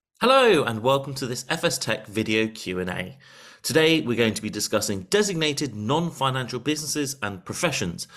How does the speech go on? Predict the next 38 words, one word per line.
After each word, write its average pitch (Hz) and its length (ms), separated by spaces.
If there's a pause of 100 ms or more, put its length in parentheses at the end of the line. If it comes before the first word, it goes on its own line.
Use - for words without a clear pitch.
(120)
otherwise 92 380
known 92 220
as 87 120
D 151 280
N 139 80
F 123 220
B 117 180
Ps 98 480
for - 120
short, - 420 (320)
and 113 140
the 110 60
challenges 160 500
they 190 180
face 95 340
in 98 160
complying 117 480
with 92 220
anti-money 139 540
laundering 143 460
and 90 180
counter-terrorist 131 800
financing 95 640
regulations. 87 800 (540)
As 120 140
money 170 240
laundering 131 460
and 95 120
terrorism 104 520
financing 101 580
continue 151 600
to 160 120
pose 113 380
substantial 156 540
threats 147 400
to 104 140
economies 101 500
worldwide, 107 560